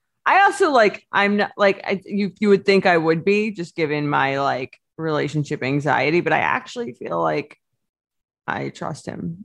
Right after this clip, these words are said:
and, like, I'm not even, I didn't even think of that, really.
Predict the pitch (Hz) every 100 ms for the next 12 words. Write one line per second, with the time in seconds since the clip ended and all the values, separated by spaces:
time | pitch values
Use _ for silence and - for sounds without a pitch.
0 | - - - - - - 87 85 76 58
1 | - _ _ _ 143 117 - 170 190 202
2 | 165 170 160 147 73 57 - _ - 110
3 | 123 76